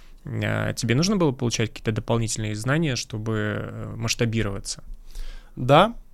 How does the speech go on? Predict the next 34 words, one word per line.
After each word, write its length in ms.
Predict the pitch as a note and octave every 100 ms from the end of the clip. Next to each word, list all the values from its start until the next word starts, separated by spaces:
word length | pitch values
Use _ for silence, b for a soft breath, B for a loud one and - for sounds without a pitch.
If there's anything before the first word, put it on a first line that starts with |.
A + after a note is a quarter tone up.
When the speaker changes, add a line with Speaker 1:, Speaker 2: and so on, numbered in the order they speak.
| -
Speaker 2:
А, 320 | A#2 B2 B2 A2+
сейчас 500 | - B2+ C#3 A2+ -
я, 80 | A#2
например, 400 | G#2+ A#2+ B2 -
понимаю, 400 | A#2 A#2 B2 A2+
что 160 | -
да, 240 | A2 D3 F#3+
и 40 |
вероятнее 520 | B2+ B2 C3+ B2+ A2+
всего, 360 | G#2+ - B2+ E3
если 460 | C#3 C3+ B2+ - A#2
бы 220 | A#2+ B2
мне 240 | A2 B2
тогда 320 | B2 A2 A#2+
начали 400 | A#2 A#2 A#2 A2
рассказывать 600 | G#2+ G#2+ - A2 G#2 G2+ -
там 160 | -
что-то 300 | - - G#2
про 160 | G#2+ G#2
команду, 760 | G2+ G#2 C#3+ F3 E3 D3+ B2+ B B B B
что-то 360 | - C3+ B2+
про 160 | A2+ A#2+
то, 180 | - B2
как, 280 | A2+ G#2+ -
э, 140 | A2
нужно 360 | A2 A2 G#2+ A2
устроить 460 | G#2 - G#2+ G2+
бизнес, 500 | A2+ E3 F#3 D3 A#2+
как 200 | - A#2 A#2
оцифровывать 560 | - G#2+ A#2 A2+ G#2+
процессы 560 | - A2+ - A#2+ A2+ -
и 40 |
так 180 | A2 A2
далее, 320 | B2+ F#3+ E3+